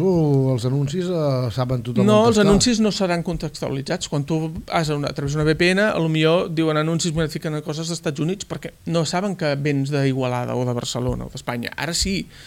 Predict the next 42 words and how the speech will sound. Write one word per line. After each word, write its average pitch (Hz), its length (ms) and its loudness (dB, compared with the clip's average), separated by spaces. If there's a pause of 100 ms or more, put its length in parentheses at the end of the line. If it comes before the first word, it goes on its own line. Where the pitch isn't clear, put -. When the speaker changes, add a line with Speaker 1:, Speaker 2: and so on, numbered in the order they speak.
(140)
Speaker 2:
Ara, 160 240 2
quan 165 160 0
su-, - 160 -6
cada 202 160 2
cop 190 160 0
que 185 100 -4
connectem 170 380 -2
a - 20 0
internet, 165 520 -2 (340)
el 151 140 -4
nostre 151 280 -6
router 151 400 -2
de 147 140 -4
fibra 143 320 -2
òptica, 156 320 -4
el 143 80 -2
que 143 120 -6
sigui 147 260 -2
que 139 120 -4
tinguem, 160 480 0 (520)
eh, 160 100 0
té 151 100 0
una 151 120 2
adreça 185 320 2
que - 100 -6
està - 260 -4
associada 165 920 -2
amb 156 140 -2
una 151 100 0
empresa, 139 460 -6
per - 100 -12
exemple, 139 360 -4
Iguana, 139 440 -4 (320)
i 120 320 -2 (340)
els 127 120 -8
d'Iguana, 143 400 0
doncs, 151 200 -2
són - 260 -2
adreces 143 440 0
d'Igualada. 175 880 0 (360)
Per 143 140 -2
tant, 170 420 2